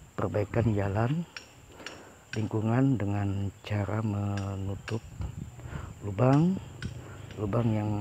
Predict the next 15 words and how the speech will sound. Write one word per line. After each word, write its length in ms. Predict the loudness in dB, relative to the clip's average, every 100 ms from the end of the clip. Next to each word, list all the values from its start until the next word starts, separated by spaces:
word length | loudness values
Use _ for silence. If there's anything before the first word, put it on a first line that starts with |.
| -2
ada 240 | -2 0
di 240 | 0 0
beberapa 480 | 0 -2 -2 -2 -4
titik 480 | -4 -8 -8 -4 -4 -6 -18 -16 -18 -20 -20 -20 -20 -20 -14
di 720 | -6 -2 0 0 -2 -2 -4 -6 -10 -20 -20 -10
lingkungan 400 | -4 -4 -4 -4 -4
tersebut. 480 | -6 -8 -6 -2 -2 -4 -16 -16 -18 -18 -18 -20 -10
Sebagaimana, 560 | 0 2 4 6 8 6
eh, 800 | 4 0 0 0 0 0 -2 -2
yang 160 | -2 -2
diketahui, 560 | -2 -2 0 4 6 4 0 -10 -10 -10 -8 -8 -8 -8 -2
kondisi 560 | 2 2 2 2 4 4 6
jalan 640 | 4 6 6 6 6 4 -2 -12 -16 -16 -18 -18 -16 -16 -16 -16
sebagian 720 | -14 -4 0 2 2 4 4
sudah 400 | 2 0 2